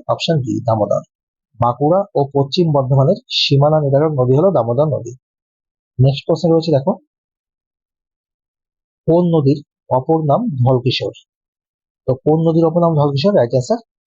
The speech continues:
দ্বারকেশ্বর। অপশন সি হলো রাইট অ্যান্সার। দ্বারকেশ্বর নদীর অপর নাম হলো ধলকিশোর। নেক্সট কোশ্চেন রয়েছে দেখো, চুখা জলবিদ্যুৎ প্রকল্প কোন নদীর উপর অবস্থিত?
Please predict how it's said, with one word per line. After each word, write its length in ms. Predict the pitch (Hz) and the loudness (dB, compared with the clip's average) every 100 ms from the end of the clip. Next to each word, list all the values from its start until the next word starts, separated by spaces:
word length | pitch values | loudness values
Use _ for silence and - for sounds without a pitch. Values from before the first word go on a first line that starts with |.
| _ 110 | _ -2
দ্বারকেশ্বর। 580 | 120 117 110 - 104 - _ _ - | 0 0 -2 -2 -4 -8 _ _ -6
অপশন 260 | 113 139 | -4 -2
সি 180 | 127 - 135 | -2 2 2
হলো 140 | 170 | 4
রাইট 220 | 190 113 | 2 0
অ্যান্সার। 280 | 104 - - 123 _ _ _ _ _ - | -6 -8 -8 -8 _ _ _ _ _ -4
দ্বারকেশ্বর 500 | 120 131 160 160 180 | 0 0 -2 -2 -2
নদীর 220 | 160 175 170 | 2 0 0
অপর 200 | 123 139 | -2 0
নাম 120 | 139 143 | 0 2
হলো 100 | 185 208 | 0 0
ধলকিশোর। 540 | 131 110 101 - 127 _ _ _ _ _ _ _ _ 127 | -2 -2 -6 -6 -10 _ _ _ _ _ _ _ _ 0
নেক্সট 260 | 147 147 | 0 0
কোশ্চেন 260 | - 160 170 | -4 -2 0
রয়েছে 180 | 165 165 | 0 2
দেখো, 220 | 151 151 - _ _ _ _ _ _ _ _ _ _ _ _ _ _ _ _ _ _ _ _ _ _ _ _ _ _ _ _ _ - | 0 0 -4 _ _ _ _ _ _ _ _ _ _ _ _ _ _ _ _ _ _ _ _ _ _ _ _ _ _ _ _ _ -4
চুখা 320 | 170 156 190 180 | -2 0 0 0
জলবিদ্যুৎ 520 | 151 156 156 156 165 160 | 0 0 0 0 -2 -2
প্রকল্প 340 | 135 131 104 131 - _ _ - | -2 -2 -2 -4 -4 _ _ -4
কোন 160 | 151 180 160 | 0 2 0
নদীর 220 | 139 139 | 2 2
উপর 140 | 139 196 | 2 2
অবস্থিত? 380 | 123 104 - | 0 -2 -8